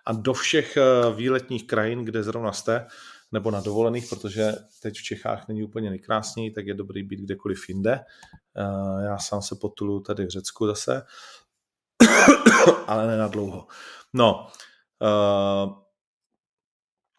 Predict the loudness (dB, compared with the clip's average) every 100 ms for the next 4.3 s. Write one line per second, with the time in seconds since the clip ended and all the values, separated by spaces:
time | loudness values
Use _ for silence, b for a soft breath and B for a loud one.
0 | -20 -20 _ _ -8 -6 -2 -2 -2 -4
1 | -6 -4 -6 -6 -6 -6 -6 -10 -14 -10
2 | -8 -6 -4 -4 -4 -10 -18 _ b b
3 | b b -8 -6 -4 -4 -4 -6 -6 -8
4 | -10 -10